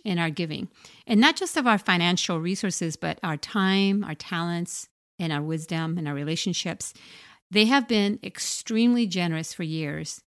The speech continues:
and it shows. When, when we talk to them and we hear them talking about the experiences and the blessing that they have experienced from their generosity, again, it's not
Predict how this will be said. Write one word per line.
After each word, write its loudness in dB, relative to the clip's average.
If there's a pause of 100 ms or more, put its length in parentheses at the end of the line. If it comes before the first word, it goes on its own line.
and 2
it -4
shows. -4 (320)
When, 2
when 8
we 6
talk 2
to -4
them 2
and 0
we 2
hear 0
them 0
talking -4
about -4
the -6
experiences -4
and -4
the -6
blessing -2
that -6
they -4
have -2
experienced -6
from 0
their 0
generosity, -4 (360)
again, 2
it's -4
not 4